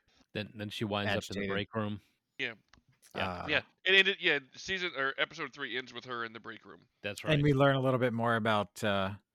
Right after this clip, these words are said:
Speaker 2: um, Harmony and kind of that situation outside and inside of work,
Speaker 1: Mm-hmm.
Speaker 2: which I, I kind of picked up on as soon as I saw where she lived. But, uh, I have theories. I don't know if any of 'em are right.
Speaker 1: Do tell.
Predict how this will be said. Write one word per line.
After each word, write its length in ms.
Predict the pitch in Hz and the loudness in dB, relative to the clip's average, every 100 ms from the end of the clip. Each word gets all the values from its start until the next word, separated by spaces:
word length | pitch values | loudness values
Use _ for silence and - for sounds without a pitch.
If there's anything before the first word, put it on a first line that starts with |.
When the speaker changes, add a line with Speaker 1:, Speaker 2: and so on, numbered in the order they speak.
| _ - | _ -4
Speaker 2:
um, 500 | 98 90 90 92 - _ _ - - | -2 -2 -6 -10 -20 _ _ -20 -12
Harmony 540 | 107 123 120 123 117 113 | 0 4 4 2 0 0
and 340 | 101 98 90 - - _ _ _ _ | 0 -2 -4 -12 -16 _ _ _ _
kind 200 | - 101 | -4 -2
of 140 | 95 - - _ 107 | -2 -6 -20 _ -2
that 240 | 104 101 | -2 0
situation 640 | - 104 113 101 95 104 | -6 -6 -2 -2 -2 -4
outside 560 | 92 87 - 107 98 92 | -4 -6 -4 -2 -2 -4
and 120 | 87 | -6
inside 360 | 92 92 110 110 | -6 -4 -4 -4
of 120 | 117 | -4
work, 500 | 131 135 - - _ _ - | -2 -2 -4 -20 _ _ -10
Speaker 1:
Mm-hmm. 340 | 117 117 127 127 _ _ - | -6 -4 -6 -8 _ _ -14
Speaker 2:
which 400 | 110 107 - - - | -4 -2 -2 -6 -8
I, 200 | 120 104 | -10 -2
I 160 | 113 143 | 4 4
kind 220 | - 156 | 4 2
of 100 | 131 | 2
picked 200 | 139 113 | 0 0
up 160 | 120 - | 0 2
on 360 | 113 107 107 | 2 2 -2
as 160 | 110 101 | -4 -6
soon 200 | - 120 | -2 -2
as 140 | 107 | 0
I 80 | 107 | -2
saw 460 | 95 113 98 95 90 _ _ _ _ | -2 0 0 0 -4 _ _ _ _
where 220 | 117 110 101 | -6 -4 -2
she 180 | - | -4
lived. 480 | 95 101 120 202 226 285 _ _ _ _ | -4 0 0 0 -4 -14 _ _ _ _
But, 320 | 95 87 - | -4 -4 -6
uh, 200 | 90 85 101 | -4 -4 0
I 120 | 135 | 6
have 180 | 165 - | 6 6
theories. 600 | 143 131 95 90 - - _ | 4 4 4 -2 -6 -20 _
I 80 | 98 | -4
don't 80 | 98 | -4
know 80 | 95 | -4
if 100 | - | -4
any 100 | 92 | -4
of 60 | |
'em 60 | 180 | -4
are 100 | - | -6
right. 260 | 175 175 170 | -4 -4 4
Speaker 1:
Do 180 | 220 226 | 4 4
tell. 520 | - 190 104 78 | 8 8 8 0